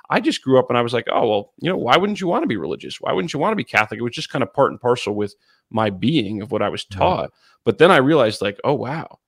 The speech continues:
Speaker 1: you know, these people have a lot of questions, a lot of objections." And I started to kind of wonder about things. And one day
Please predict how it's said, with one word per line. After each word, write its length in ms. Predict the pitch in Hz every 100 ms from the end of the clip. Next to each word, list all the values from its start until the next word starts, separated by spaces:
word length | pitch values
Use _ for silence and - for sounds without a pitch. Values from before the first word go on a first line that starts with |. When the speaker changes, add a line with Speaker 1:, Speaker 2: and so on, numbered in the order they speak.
| _
Speaker 1:
you 100 | -
know, 120 | 110
these 220 | 92 131 147
people 260 | 143 135
have 120 | 110
a 40 | 98
lot 140 | 95
of 80 | -
questions, 480 | - 147 - 143 120
a 60 |
lot 120 | 107 101
of 60 |
objections." 680 | 95 - 131 135 - 127 - _ _ - _ _
And 260 | 117 117 110 _ _
I 100 | 117
started 360 | 113 - 185 170
to 60 |
kind 240 | - 131 110
of 120 | 98 _ _ -
wonder 340 | 107 165 202
about 340 | 117 107 101 -
things. 380 | 101 101 117 - - _
And 200 | 113 117
one 300 | 151 190 127
day 480 | 151 196 87 87